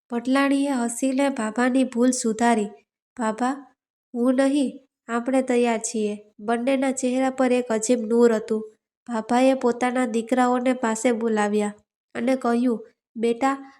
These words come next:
આ વીંટી હવે જાદુઈ નથી રહી. આને કોઈ ભલા બ્રાહ્મણને દાનમાં આપી દેજો.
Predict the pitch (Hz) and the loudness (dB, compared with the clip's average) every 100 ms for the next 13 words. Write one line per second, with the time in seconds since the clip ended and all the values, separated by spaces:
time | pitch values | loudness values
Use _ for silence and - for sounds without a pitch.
0 | _ 240 247 254 262 269 262 262 262 220 | _ -4 -2 -2 0 2 4 4 2 0
1 | 214 247 240 254 254 262 233 208 208 - | 0 0 2 0 2 2 2 0 -4 -8
2 | _ 226 240 269 262 269 262 233 233 254 | _ -8 -4 -2 0 0 0 0 0 0
3 | 240 247 247 254 247 269 214 220 220 247 | 0 -2 -2 -4 -2 -2 -2 -4 -2 -2
4 | 233 226 226 208 214 220 226 | -2 -2 -2 -2 -4 -6 -10